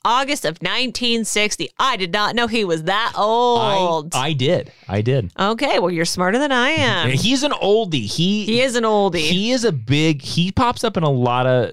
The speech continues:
Speaker 2: Silver Age. If, you know, if you ever see, I, I apologize, I'm taking over
Speaker 1: No,
Speaker 2: the
Speaker 1: you're fine,
Speaker 2: conversation.
Speaker 1: please.
Speaker 2: If you ever see, like, some of the lists of, like, the goofiest Batman storylines,
Speaker 1: Yeah, yeah.
Speaker 2: you will sometimes find a lot of storylines of, like, from the nineteen fifties and sixties that exclusively star Kite Man.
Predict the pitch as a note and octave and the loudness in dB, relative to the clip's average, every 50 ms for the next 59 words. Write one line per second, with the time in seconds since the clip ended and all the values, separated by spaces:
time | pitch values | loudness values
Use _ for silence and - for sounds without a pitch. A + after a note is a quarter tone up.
0 | - - - - - - C3 B2+ A#2+ B2+ B2+ B2 A#2 A2 - C3+ C3 - - - | -6 -6 -4 -2 0 0 0 0 2 0 0 0 0 -2 -2 -6 -6 -6 -6 -4
1 | C#3+ C#3+ D3 D3+ D3 D3 C3 - _ _ _ _ _ _ C3+ C3 C3+ C#3+ C#3+ C#3 | -2 0 2 2 0 -2 -4 -8 _ _ _ _ _ _ -4 0 0 0 0 0
2 | C3+ - C#3+ - - B2 B2+ A#2 D#2+ B2 B2+ B2+ - A2 F#2 F2 F2+ E2+ E2 - | -2 -2 -2 -2 0 0 0 0 0 -2 -2 0 0 -2 0 0 0 0 0 0
3 | E2+ E2+ D#2+ D#2 - A4 D4+ C#4 - - E4 D4 A#3+ - A#3 B3+ F#3 - - - | -2 -2 -2 0 0 0 0 -2 -2 -2 -2 -2 0 0 0 0 0 -2 -6 -8
4 | - B2+ B2+ - D3+ E3+ E3+ F3+ G3+ A3 - - G3 F3 E3+ D#3 C3+ - D3+ C#3+ | -6 -8 -4 0 0 2 2 2 0 0 -2 -2 0 0 0 0 0 0 0 0
5 | C#3 C3 B2+ A#2 A2+ A2 A2+ C3 - - - - - A#2+ G#2+ A2 A2 G#2 G2 - | 2 0 0 0 2 0 0 0 -2 -4 -6 -4 -4 -4 0 0 -2 -2 0 -2
6 | G#2+ F#2+ F#2+ A2 A2 G#2+ G2 - A#2 A2+ G#2+ - - G2+ G2+ G2 - A#2 A#2+ B2 | -6 -2 0 0 0 0 2 2 0 0 0 0 -2 -2 -2 -2 -2 -2 -2 0
7 | - C3 C#3 C#3 C#3 C#3+ D3 D#3 E3+ F3 E3 E3+ E3+ F3 E3+ E3 D3 B2+ G#2+ A2+ | 0 0 0 2 2 2 0 0 -2 -2 -2 -2 -2 0 0 -2 -2 -2 0 0
8 | C3+ D#3 D#3+ E3+ F3 - - - - D#3+ F3 E3+ E3+ F3 F3 F3 E3 - - D3+ | 2 2 4 2 0 0 0 -2 -2 0 0 0 0 0 0 -2 -4 -4 -2 0
9 | C#3+ C#3+ C#3 C3 B2+ A#2+ A#2 A2 A2 A#2+ B2 - - - - B2 A#2+ A#2 A2+ G#2+ | 0 0 0 -2 0 0 0 0 2 0 0 -2 -4 -2 0 0 2 2 2 0
10 | G2+ F#2+ F#2 - - _ - G#2+ G2+ G2 F#2 G2 G2 F#2+ - - _ _ - - | 0 -2 -6 -8 -10 _ -2 0 0 0 0 -2 -2 -2 -2 -6 _ _ -4 -2
11 | A2 G#2 G2+ F#2+ G2 G2+ A2+ A2+ - B2+ A#2 G#2+ - A2 G#2+ - G#2 G2+ G2+ F#2 | 0 0 2 2 0 0 0 0 0 0 0 0 0 -2 0 0 0 0 0 0
12 | - G#2 G2 - - F#2+ F#2 F2 F2+ F#2 - _ _ _ _ _ - A#2 - - | 0 -2 -4 -2 0 0 0 0 0 -4 -4 _ _ _ _ _ -6 -4 -4 -4
13 | - - A2 G#2 - - F#2+ F#2+ - - - E2+ E2+ - - D2+ - - - | -2 -2 -2 -2 0 0 -2 -2 -2 0 -2 -2 -2 -2 -4 -6 -6 -8 -12